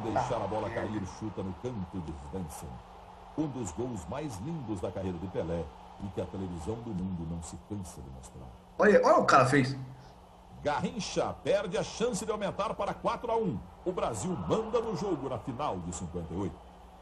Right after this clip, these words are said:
Speaker 1: Aos vinte e três minutos do segundo tempo, finalmente o quarto gol brasileiro. Escanteio para o Brasil. Zagallo recupera a bola e chega antes do goleiro Svensson para marcar. O gol mais importante da carreira do Formiguinha Zagallo.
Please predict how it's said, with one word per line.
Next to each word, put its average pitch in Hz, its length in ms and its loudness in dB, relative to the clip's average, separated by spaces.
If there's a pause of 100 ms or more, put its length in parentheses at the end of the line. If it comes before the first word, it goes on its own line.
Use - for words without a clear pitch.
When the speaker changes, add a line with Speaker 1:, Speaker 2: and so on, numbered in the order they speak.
(160)
Speaker 1:
Aos 240 260 2
vinte 247 240 -4
e 196 60 0
três 175 360 -2
minutos 131 440 -4
do 117 80 -4
segundo 110 320 -4
tempo, 90 400 -4 (280)
finalmente 180 520 0
o 165 60 2
quarto 135 320 0
gol 131 180 -4
brasileiro. 104 500 -4 (400)
Escanteio 196 580 0
para 202 140 0
o 214 40 -2
Brasil. 180 440 0 (320)
Zagallo 196 400 0
recupera 220 460 2
a 208 60 2
bola 175 420 2 (200)
e 98 60 -2
chega 156 320 2
antes 175 320 2
do 131 100 -2
goleiro 127 300 0
Svensson 131 460 -2
para 113 180 0
marcar. 107 460 -2 (400)
O 107 60 0
gol 156 260 4
mais 139 340 -2
importante 113 640 -2
da 95 60 -2
carreira 110 360 -2
do 92 140 -2
Formiguinha 85 640 -6
Zagallo. 82 420 -6